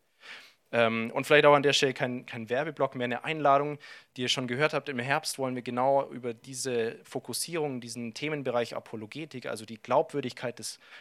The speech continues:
Glaubens, ähm, ein Seminar auch mit acht Abenden machen,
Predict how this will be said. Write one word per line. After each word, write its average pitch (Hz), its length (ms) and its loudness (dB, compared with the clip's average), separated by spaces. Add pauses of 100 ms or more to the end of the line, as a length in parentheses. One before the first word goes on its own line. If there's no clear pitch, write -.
(100)
Glaubens, 143 640 4
ähm, 117 480 -4
ein 117 60 -10
Seminar 123 460 2
auch 156 140 0
mit 151 120 -8
acht - 240 -6
Abenden 131 340 0
machen, 135 340 -4